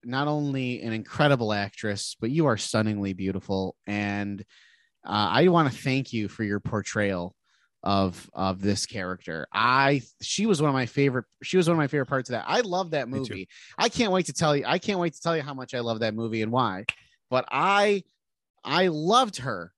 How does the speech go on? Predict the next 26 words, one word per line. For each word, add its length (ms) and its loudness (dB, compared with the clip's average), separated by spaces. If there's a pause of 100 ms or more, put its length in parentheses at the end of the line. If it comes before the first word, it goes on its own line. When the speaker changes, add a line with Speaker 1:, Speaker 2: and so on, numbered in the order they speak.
Speaker 1:
in 240 0
this. 300 0
I, 340 4 (360)
I, 320 2 (280)
if 220 0
you 160 -4
would 120 0
have 80 -4
told 380 -2
me 480 -2 (380)
Rachel 440 4
Weisz 340 4
is 120 -8
gonna 180 2
be 140 2
playing 340 0
this 180 -2
character 720 -2
and 160 -6
she's 120 -6
gonna 160 2
have 160 2
a 40 -4
thick 320 -2
Russian 320 -2
accent, 520 -2